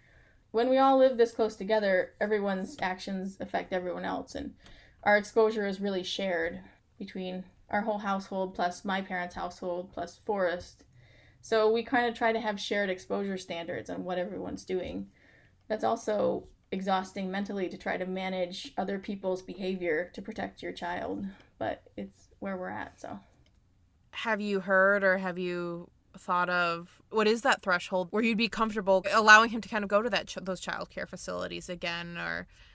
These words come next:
Speaker 1: Yeah.
Speaker 2: or do you think you kind of, it's just, it's unknown at this point?
Speaker 1: I don't know. I mean, I watched the caseload really closely, and I felt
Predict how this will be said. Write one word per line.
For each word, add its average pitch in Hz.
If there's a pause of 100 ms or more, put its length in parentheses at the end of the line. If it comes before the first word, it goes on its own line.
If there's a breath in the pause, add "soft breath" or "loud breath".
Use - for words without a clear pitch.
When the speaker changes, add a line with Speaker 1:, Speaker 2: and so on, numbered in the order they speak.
(100)
Speaker 1:
Yeah. 208
Speaker 2:
or 202
do 196
you 185
think 180
you 170
kind 175
of, 165
it's 170
just, - (140)
it's 180
unknown 170
at 170
this 165
point? - (1300 soft breath)
Speaker 1:
I 247
don't 320
know. 302
I 214
mean, 247 (320 loud breath)
I 247 (160)
watched 220
the 202
caseload 233 (140)
really 220
closely, 233
and 208
I 196
felt 202